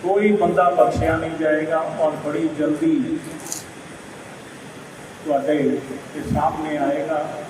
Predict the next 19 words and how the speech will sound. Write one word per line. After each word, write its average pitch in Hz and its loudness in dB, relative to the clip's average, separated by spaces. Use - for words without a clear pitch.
ਕਿ 156 2
ਸਾਡੀਆਂ 151 2
ਫੋਰਸਿਸ 156 2
ਨੂੰ, 147 0
ਸਾਡੇ 143 4
ਨੈਸ਼ਨਲ 151 0
ਕਨਵੀਨਰ 151 -2
ਸਾਹਿਬ 160 2
ਔਰ 151 0
ਮਾਨਯੋਗ 147 -2
ਮੁੱਖ - -8
ਮੰਤਰੀ 147 -6
ਦੀ 151 -2
ਹਦਾਇਤ 143 4
ਹੈ - 2
ਕਿ 156 -4
ਜਲਦੀ 156 0
ਤੋਂ - 2
ਜਲਦੀ 143 0